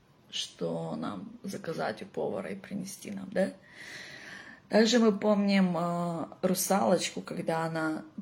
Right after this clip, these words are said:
поменяла свой голос на ноги и смотрела, как ее любимый, не зная, что она его любит,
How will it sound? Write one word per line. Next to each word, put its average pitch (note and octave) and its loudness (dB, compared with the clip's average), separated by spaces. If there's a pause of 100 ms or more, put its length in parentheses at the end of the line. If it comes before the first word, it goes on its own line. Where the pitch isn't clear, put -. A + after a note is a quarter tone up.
поменяла E3 -4
свой E3 -4
голос E3 0
на D#3+ -6
ноги F3 0
и F3 -2
смотрела, E3+ 0
как - -8
ее D#3+ -4
любимый, F#3+ 2 (360)
не F3 -2
зная, E3 -2
что E3 -6
она D#3 -4
его D#3+ -2
любит, G#3+ -4